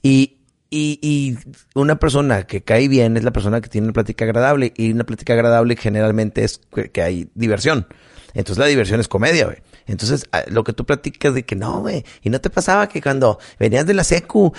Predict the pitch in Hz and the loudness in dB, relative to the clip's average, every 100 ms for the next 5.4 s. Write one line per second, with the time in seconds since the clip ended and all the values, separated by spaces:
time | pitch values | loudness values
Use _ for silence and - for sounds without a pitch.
0 | - - - 147 165 - 165 - 175 139 | -6 -6 -4 -2 -2 -2 -2 -4 -4 0
1 | 123 147 175 156 - 156 - 170 - - | 2 2 0 -2 -2 -2 0 -2 -4 -8
2 | 95 110 147 233 208 147 117 117 - 135 | -2 0 2 2 2 0 0 0 0 0
3 | 175 202 165 127 110 120 127 123 - 117 | 2 0 0 -2 0 -2 0 0 0 -2
4 | 117 131 160 160 - 104 107 107 135 - | 0 2 0 -2 -8 -4 -2 0 -2 -4
5 | _ - 104 | _ -6 -4